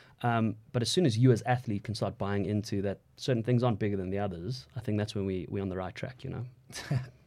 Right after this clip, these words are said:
Speaker 2: So I'm gonna address the elephant in the room
Speaker 1: Please do.
Speaker 2: <laughs> in a moment, but,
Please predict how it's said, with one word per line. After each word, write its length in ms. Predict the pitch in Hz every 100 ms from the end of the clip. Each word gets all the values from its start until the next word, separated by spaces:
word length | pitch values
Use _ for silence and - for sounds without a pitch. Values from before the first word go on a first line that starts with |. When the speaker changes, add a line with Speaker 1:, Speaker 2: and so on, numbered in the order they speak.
| _ _
Speaker 2:
So 60 | 110
I'm 80 | 110
gonna 120 | 110
address 320 | 113 120 110
the 120 | - 117
elephant 360 | 123 139 127
in 40 | 127
the 60 | 113
room 120 | 127 -
Speaker 1:
Please 240 | 180 101
do. 240 | 107 110 104
Speaker 2:
<laughs> 40 |
in 80 | 139
a 60 | 127
moment, 440 | 120 135 123 104 -
but, 220 | 113 113